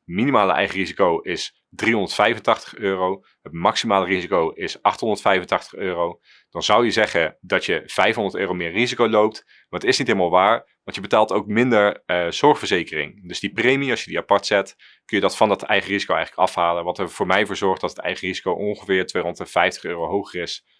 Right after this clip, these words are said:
dan het minimum eigen risico. Wil je daar nou meer over weten? Ik zal eventjes, eh, de video volgens mij hierboven of daarboven, ik denk hier, eh, plaatsen.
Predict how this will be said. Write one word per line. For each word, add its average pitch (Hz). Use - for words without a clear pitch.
dan 92
het 87
minimum 104
eigen 95
risico. 90
Wil 92
je 113
daar 110
nou 98
meer 98
over 90
weten? 92
Ik -
zal 110
eventjes, -
eh, 85
de 90
video 110
volgens 90
mij 92
hierboven 110
of 95
daarboven, 107
ik -
denk 117
hier, -
eh, 110
plaatsen. 117